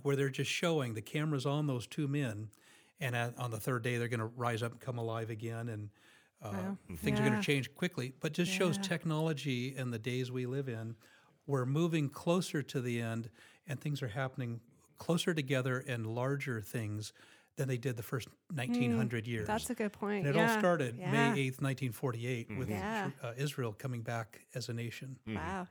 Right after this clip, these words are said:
Speaker 2: Yeah, 'cause we have, like, technology and everything to make that
Speaker 3: That we never had.
Speaker 2: Yeah, that
Speaker 3: Yeah.
Speaker 2: we never had. Wow. Okay. Yes, like we said, every day we get closer, right?
Speaker 3: Mm-hmm, that's
Speaker 2: <laughs>
Speaker 3: right. I, I, I think, again, that, um,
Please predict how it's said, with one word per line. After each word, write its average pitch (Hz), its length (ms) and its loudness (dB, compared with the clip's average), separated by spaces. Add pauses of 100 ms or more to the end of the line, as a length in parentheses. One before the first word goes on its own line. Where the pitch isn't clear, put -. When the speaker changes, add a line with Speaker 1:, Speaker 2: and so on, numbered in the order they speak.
Speaker 2:
Yeah, 202 260 0
'cause 190 160 -12
we 190 100 -4
have, 202 140 -4
like, 175 220 -6
technology 196 720 -2
and 190 80 -4
everything 196 400 -4
to 202 100 -10
make 190 320 -6
that 185 400 0
Speaker 3:
That 117 120 0
we 113 120 4
never 113 260 4
had. 92 320 -2
Speaker 2:
Yeah, 247 640 6
that - 20 -4
Speaker 3:
Yeah. 208 180 4
Speaker 2:
we 233 100 6
never 240 280 4
had. 226 480 4
Wow. 202 280 2 (160)
Okay. 233 400 4 (380)
Yes, - 240 4
like 240 220 6
we 294 120 4
said, 240 360 8 (120)
every 226 260 4
day 240 160 8
we 226 80 6
get 226 140 2
closer, 202 340 2
right? 170 300 0
Speaker 3:
Mm-hmm, 277 520 10
that's - 260 6
Speaker 2:
<laughs> 320 40 10
Speaker 3:
right. 127 340 4 (440)
I, 196 140 10
I, 170 280 2
I 175 60 6
think, 175 320 2
again, 131 540 2
that, 113 360 2 (640)
um, 107 520 -6